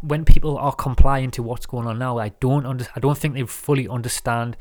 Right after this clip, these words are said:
where this is gonna go and how deep this is gonna go, because, you know, even in the U K the other day, I,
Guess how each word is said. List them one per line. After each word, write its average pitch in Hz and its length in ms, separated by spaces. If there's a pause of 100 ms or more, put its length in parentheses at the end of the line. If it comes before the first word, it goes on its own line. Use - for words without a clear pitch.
(240)
where 120 180
this 117 220
is 117 80
gonna 107 240
go 131 240
and 123 80
how 117 220
deep - 260
this 123 160
is 113 140
gonna 104 180
go, 127 140
because, 131 340 (680)
you 123 80
know, 143 120
even 156 280
in 156 80
the 156 80
U 139 180
K 139 320
the 123 220
other 117 80
day, 127 160
I, 120 180